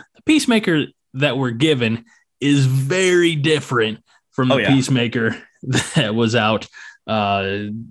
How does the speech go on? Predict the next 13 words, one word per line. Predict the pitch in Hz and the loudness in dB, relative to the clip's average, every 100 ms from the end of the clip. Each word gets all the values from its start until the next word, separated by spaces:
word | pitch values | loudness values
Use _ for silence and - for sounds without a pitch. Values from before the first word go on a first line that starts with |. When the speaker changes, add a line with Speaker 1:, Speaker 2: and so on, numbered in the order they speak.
| 151 143 | -16 -12
Speaker 1:
oh, | 113 110 | -10 -6
that's | 120 104 | -6 -6
a | |
long | 92 98 | -8 -8
time | 107 104 | -8 -10
ago. | 98 95 | -12 -12
Si-, | - - | -10 -8
uh, | 107 101 _ _ | -8 -10 _ _
fifty-five? | - 131 156 151 151 _ _ - 156 135 | -8 -6 -4 -6 -6 _ _ -12 -10 -8
Yeah, | 117 | -8
fifty-five | - 156 - 135 120 113 | -4 -4 -4 -2 -2 -2
years | 104 101 | -6 -8
ago. | 82 - | -14 -18